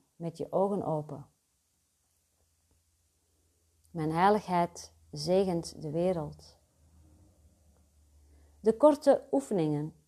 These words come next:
bestaan uit het herhalen van het idee zo vaak je kunt. Het is vooral nuttig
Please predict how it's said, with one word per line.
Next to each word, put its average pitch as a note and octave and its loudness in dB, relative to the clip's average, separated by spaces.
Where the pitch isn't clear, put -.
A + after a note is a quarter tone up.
bestaan A#3 6
uit B3 6
het B3 2
herhalen A3+ 6
van B3 4
het G#3+ 0
idee F#3+ 4
zo G3 4
vaak G#3 4
je B3+ -2
kunt. E3 -4
Het F3+ -4
is G3 -2
vooral E3+ 2
nuttig F#3 2